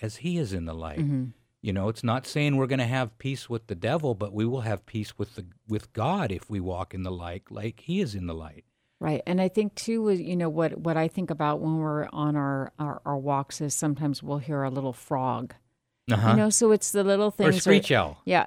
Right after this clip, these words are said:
Speaker 2: right, because
Speaker 1: Yeah.
Speaker 2: we hear a lot of those.
Speaker 1: A lot of
Speaker 2: And,
Speaker 1: stuff.
Speaker 2: and, or the cats. Sometimes our cats, we have,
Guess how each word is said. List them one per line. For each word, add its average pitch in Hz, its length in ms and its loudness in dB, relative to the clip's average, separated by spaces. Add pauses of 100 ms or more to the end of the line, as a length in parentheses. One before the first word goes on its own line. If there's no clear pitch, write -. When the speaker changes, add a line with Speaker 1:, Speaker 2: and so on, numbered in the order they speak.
Speaker 2:
right, 170 380 4
because 170 340 0
Speaker 1:
Yeah. 127 160 8
Speaker 2:
we 180 80 6
hear 170 160 6
a 156 80 6
lot 147 240 4
of 143 100 0
those. 131 280 0
Speaker 1:
A - 20 -2
lot 156 160 8
of 170 60 8
Speaker 2:
And, - 20 0
Speaker 1:
stuff. - 320 0
Speaker 2:
and, 170 260 0 (100)
or 165 300 4
the - 240 -4
cats. - 480 -4
Sometimes 156 540 -2
our 143 100 -2
cats, - 440 -4
we 156 100 -2
have, 151 180 -2